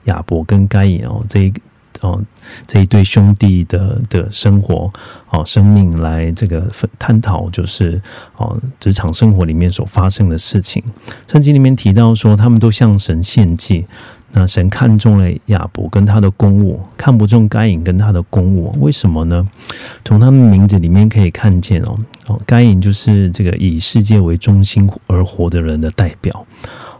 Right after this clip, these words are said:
哦，他得着了所有，但是却没有神。亚伯呢，以，以世界为虚空，他几乎失去所有，但他得着神。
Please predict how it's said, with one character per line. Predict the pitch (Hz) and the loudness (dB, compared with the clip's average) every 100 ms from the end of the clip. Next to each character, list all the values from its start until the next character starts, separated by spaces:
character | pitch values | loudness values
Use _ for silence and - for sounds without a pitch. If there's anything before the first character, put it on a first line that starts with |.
| _ | _
哦， | 92 92 | -12 -2
他 | 107 | 0
得 | 104 95 | 2 2
着 | 101 92 | 2 2
了 | 90 | 0
所 | - - 95 | -2 -2 0
有， | 90 80 - _ _ _ - | 0 -2 -10 _ _ _ -8
但 | 95 | -4
是 | 87 98 87 | -2 -2 -2
却 | - 95 | -2 0
没 | 95 | 2
有 | 87 90 | 0 -2
神。 | - - 104 110 - - - _ | -8 -6 -8 -10 -18 -20 -20 _
亚 | 143 135 | 0 2
伯 | 110 95 | 2 2
呢， | 98 104 | 4 4
以， | - 85 85 - - | 2 -2 -6 -10 -4
以 | 95 82 | -2 0
世 | - 117 | 2 2
界 | 107 104 | 4 2
为 | 82 | 2
虚 | 82 - 92 | -4 -4 -4
空， | 90 - 90 92 - _ _ _ | -4 -4 -4 -4 -8 _ _ _
他 | - | -6
几 | - 110 | 0 2
乎 | 110 | 2
失 | 107 - | 0 0
去 | 107 - 107 | -2 0 0
所 | - 95 92 | 0 0 0
有， | 92 98 - _ - | 0 -4 -14 _ -6
但 | 95 | -2
他 | 87 92 | 0 0
得 | 85 82 | -2 -2
着 | - 82 | -4 -4
神。 | 95 - | -6 -6